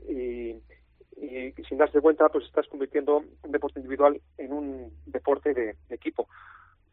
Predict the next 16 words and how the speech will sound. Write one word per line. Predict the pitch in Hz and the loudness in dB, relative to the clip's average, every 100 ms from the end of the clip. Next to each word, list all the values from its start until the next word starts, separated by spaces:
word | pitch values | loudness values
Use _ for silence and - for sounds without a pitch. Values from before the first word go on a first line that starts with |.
| - | -8
Y, | 131 120 117 - - - | -6 -4 -6 -8 -14 -16
y | - | -4
la | 120 | 0
verdad | 120 135 | 4 4
es | 135 | 4
que | 143 139 135 135 _ _ _ _ _ - | 4 6 6 2 _ _ _ _ _ -8
el | 131 | -6
ambiente | 127 143 139 135 131 123 | -2 0 4 4 4 0
es, | 113 _ - | -6 _ -10
es | 143 | -8
muy | 127 120 | -6 0
bueno, | 156 151 151 151 - _ - | 2 2 2 0 -4 _ -6
no | 143 | -2
hay | 143 131 | 0 0
rivalidad | 120 123 120 131 165 - | 0 2 2 4 2 2
porque | 120 - 113 | -4 -2 -4